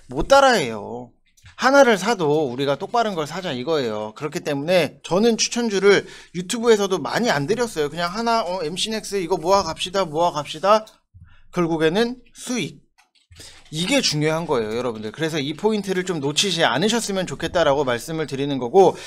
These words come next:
수익이 났으니까 여러분들 이제는 저는 분명히 여러분들한테 추천주를 그렇게 막 남발을 하거나 뿌리지도 않았는데 그냥 한 종목 사서 좋은 거 사서 수익을 만들어 드렸기 때문에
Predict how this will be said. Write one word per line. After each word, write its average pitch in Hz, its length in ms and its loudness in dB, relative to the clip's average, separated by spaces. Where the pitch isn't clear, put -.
수익이 262 340 -4
났으니까 226 600 2
여러분들 185 420 2
이제는 247 460 0
저는 202 300 0
분명히 254 440 4
여러분들한테 190 800 2
추천주를 254 520 -2
그렇게 190 260 -4
막 151 300 -4
남발을 247 460 6
하거나 208 280 4
뿌리지도 240 500 -2
않았는데 160 480 2
그냥 233 160 -4
한 277 120 0
종목 285 280 0
사서 269 400 -2
좋은 240 220 0
거 233 120 4
사서 247 400 0
수익을 269 360 -2
만들어 202 420 2
드렸기 180 340 4
때문에 156 500 0